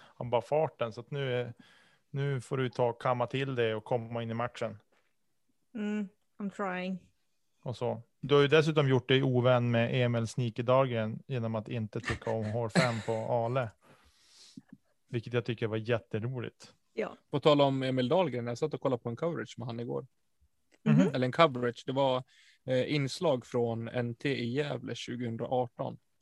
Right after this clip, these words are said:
Speaker 2: Mhm.
Speaker 3: Han har lite humör, Emil.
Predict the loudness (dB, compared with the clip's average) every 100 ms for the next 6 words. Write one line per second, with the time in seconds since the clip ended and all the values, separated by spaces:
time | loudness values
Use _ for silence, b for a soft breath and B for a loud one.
0 | _ _ _ _ _ _ _ -2 0 0
1 | -6 _ _ _ _ _ _ _ -10 -6
2 | 0 2 2 0 0 2 0 0 -4 -10
3 | -14